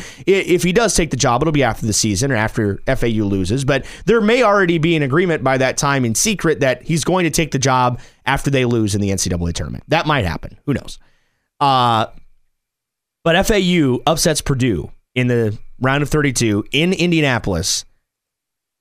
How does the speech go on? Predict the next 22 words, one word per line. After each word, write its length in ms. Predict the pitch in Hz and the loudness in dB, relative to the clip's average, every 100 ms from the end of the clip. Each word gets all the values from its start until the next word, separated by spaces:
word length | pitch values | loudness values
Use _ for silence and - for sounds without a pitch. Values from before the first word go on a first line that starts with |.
| - | -2
It 80 | 117 | 0
would 160 | 123 | 2
be 100 | 123 | 0
hard 440 | 110 151 156 151 120 | 0 2 2 0 -2
to 100 | 123 | -2
say 360 | - 127 120 | 0 2 2
that 180 | 113 107 | 2 0
Indiana 640 | 117 113 110 107 101 95 90 - _ _ _ _ - | 0 0 0 0 -2 -2 -6 -12 _ _ _ _ -6
doesn't 420 | 131 127 127 110 | -2 0 -2 -4
give 240 | 104 110 95 | -2 -2 0
him 220 | 104 98 | 0 0
an 80 | 92 | 0
offer 340 | 85 - - - - _ _ _ _ - | -2 -4 -10 -16 -20 _ _ _ _ -6
to 80 | 127 | -2
be 240 | 113 110 | 0 0
Indiana's 360 | 98 90 85 - | 0 0 -2 -4
coach. 280 | - - - _ _ - | -8 -10 -14 _ _ 0
Personally, 520 | 214 214 226 220 - 147 | 2 4 4 2 2 0
I'm 160 | 175 | 2
not 180 | 170 160 | 2 2
a 40 | |
fan. 420 | 139 135 98 80 | 0 0 0 -4